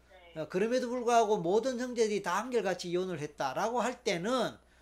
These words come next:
Speaker 2: 그게 이혼 자체가 문제라기보다는 한결같이 그렇게 이혼이 된다 할 때는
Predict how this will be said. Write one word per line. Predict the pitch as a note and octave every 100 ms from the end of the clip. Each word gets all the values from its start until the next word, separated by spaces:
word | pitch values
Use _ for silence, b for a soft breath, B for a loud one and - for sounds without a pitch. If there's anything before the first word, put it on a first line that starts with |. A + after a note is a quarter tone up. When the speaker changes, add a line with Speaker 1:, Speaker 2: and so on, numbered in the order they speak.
| b b -
Speaker 2:
그게 | A3+ A3+ A#3+ A#3+ A#3 - _ _ _ _ _ _ -
이혼 | E3 A#3
자체가 | A#3 A#3 - C#4+ C4 G#3+
문제라기보다는 | E3 F3 F#3+ F3 D3+ C3 C3+ D3+ D#3 G#3+ D3 G#2+ - _ _ _ - _ _ _ _ _ _ _ _ -
한결같이 | - C#4 C4 A3+ G#3 F#3
그렇게 | G3+ G#3 F#3
이혼이 | F3+ A3 G3+
된다 | G3 G#3 F3
할 | D#3+ -
때는 | D#3 E3+ A#3